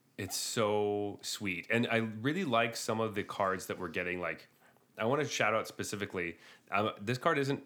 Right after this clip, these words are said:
fantastic and it's not, like, this amazing thing, but I really do like Enthrall to the Pit,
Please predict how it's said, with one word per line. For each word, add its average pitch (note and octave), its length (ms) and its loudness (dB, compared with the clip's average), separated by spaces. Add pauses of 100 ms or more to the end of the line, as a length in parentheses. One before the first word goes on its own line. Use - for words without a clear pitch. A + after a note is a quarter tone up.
(100)
fantastic A#2+ 640 0
and E2+ 100 -6
it's E2+ 140 -6
not, G2 120 2
like, F2 180 -2
this F2+ 160 -4
amazing G2 440 0
thing, E2 420 -2 (760)
but G2 240 4
I G2 80 2
really G#2+ 440 0
do A2 280 -2
like F2 400 -4 (440)
Enthrall G#2 640 2
to G#2+ 180 -6
the G2 80 -2
Pit, D3 360 -4